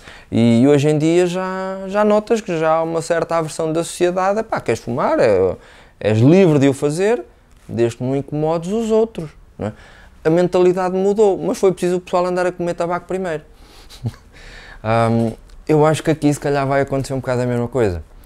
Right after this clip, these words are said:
que é, pá, vai ter que haver uma, uma geração que vai ter que sofrer e essa geração vai criar as mecânicas para dar a volta a isto. Mas isto vai ter que cair e levantar outra vez.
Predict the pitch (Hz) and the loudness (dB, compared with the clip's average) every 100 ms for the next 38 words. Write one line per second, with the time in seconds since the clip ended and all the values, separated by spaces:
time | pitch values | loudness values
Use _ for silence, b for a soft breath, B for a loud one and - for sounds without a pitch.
0 | B B B - - 98 98 98 98 98 | B B B -10 0 2 4 2 2 0
1 | 98 - 110 98 110 127 123 123 117 123 | -4 -4 -2 0 0 0 0 0 2 0
2 | 117 113 110 107 104 113 110 117 110 104 | 0 0 -2 -2 -2 -2 0 2 0 0
3 | 113 107 104 98 101 127 131 - 120 117 | -4 -4 -6 -4 2 2 2 0 0 0
4 | - - 107 - 110 117 202 - - - | -8 -8 -8 0 2 2 0 -8 -20 -20
5 | - b b b b b - 123 135 151 | -20 b b b b b -2 4 4 4
6 | - 143 143 135 123 139 139 127 120 127 | 2 0 0 0 -2 -4 -6 -6 -4 -2
7 | 131 139 135 139 127 120 120 123 117 120 | 0 -2 -2 -2 0 0 0 -2 -2 -6
8 | 117 117 117 120 - 117 - 123 117 117 | -6 -4 -2 -2 -4 -4 -2 0 0 0
9 | 117 110 117 113 120 123 131 98 - b | -2 0 0 0 -4 -4 -2 -4 -8 b
10 | b b 92 95 95 - 92 87 101 - | b b -6 -4 -4 -4 -4 0 -2 0
11 | 107 117 143 151 143 135 127 117 127 127 | 0 2 0 -2 -4 -4 -4 -6 -6 -8
12 | 80 - | -12 -16